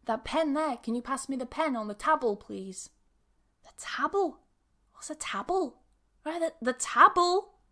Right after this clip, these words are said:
You know, the tabble in front of you. What's wrong with you? The tabble! Ah,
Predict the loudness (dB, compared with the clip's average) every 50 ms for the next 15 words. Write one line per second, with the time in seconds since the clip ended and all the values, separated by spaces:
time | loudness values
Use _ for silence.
0 | _ _ -4 -2 0 0 2 0 -2 -2 2 4 6 6 6 4 0 0 0 -2
1 | -2 -2 -2 -2 -2 -4 -6 -4 -4 -4 -4 -4 -6 -8 -10 -10 -10 -8 -6 -2
2 | -2 0 0 0 -2 -2 -4 -4 -6 -8 -10 -12 -20 -20 -20 -20 _ _ -4 -4
3 | -4 -4 -2 0 0 2 4 4 6 6 6 6 4 0 -2 -6 -12 _ _ _
4 | _ _ _ _ _ _ _ _ _ _ _ _ _ _ _ _ _ _ _ -8
5 | -6 -4 -2 0 0 0 -2 -2 -6